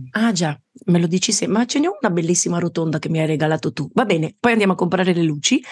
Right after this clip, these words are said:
perché poi mi riempio di ste robe, no? Tergiverso, dico, "Mi manca questo pezzo, mi manca quell'altro", così non comincio mai. Però se io dovessi adesso, alla fine di questa puntata, dire, "Adesso mi metto lì e ci provo",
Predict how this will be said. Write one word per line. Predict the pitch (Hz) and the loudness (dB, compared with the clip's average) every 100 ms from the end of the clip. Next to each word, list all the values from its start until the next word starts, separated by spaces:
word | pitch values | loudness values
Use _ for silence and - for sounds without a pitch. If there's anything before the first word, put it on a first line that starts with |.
| - - - - | -14 -14 -14 -4
perché | - 240 | 0 2
poi | 302 359 | 4 6
mi | 240 | 6
riempio | 220 196 | 6 4
di | 190 | 2
ste | 190 180 | 2 2
robe, | 202 208 160 | 4 2 2
no? | 175 | 0
Tergiverso, | 170 190 165 190 185 190 196 | 0 -2 0 2 2 2 0
dico, | 185 180 | -4 -2
"Mi | 175 180 | 0 2
manca | 180 175 | 0 -2
questo | 165 180 - 156 | -4 -4 -4 0
pezzo, | 185 180 175 175 | 2 0 0 -2
mi | 170 | -2
manca | 165 185 170 | -2 -2 -4
quell'altro", | 165 165 170 185 185 - | -2 0 2 2 0 0
così | 277 214 | 0 0
non | 208 | 0
comincio | 196 180 165 170 | 0 -2 -2 -2
mai. | 156 160 | -2 -2
Però | 247 180 | -2 0
se | - | 0
io | 277 | 0
dovessi | 247 190 160 - | 0 0 -2 -2
adesso, | 165 160 - | -2 -2 -2
alla | 165 | -2
fine | 165 226 247 | 0 0 0
di | - | -2
questa | 180 - 185 | -4 -4 -6
puntata, | 175 165 170 170 | -4 -4 -4 -2
dire, | 151 160 | -2 0
"Adesso | 185 302 - | 0 -2 0
mi | 196 | 0
metto | 175 170 160 | 0 -2 -2
lì | 160 160 - | 0 0 0
e | 240 | 0
ci | - - | -2 -2
provo", | 170 151 139 147 185 | -2 -2 -2 -2 -2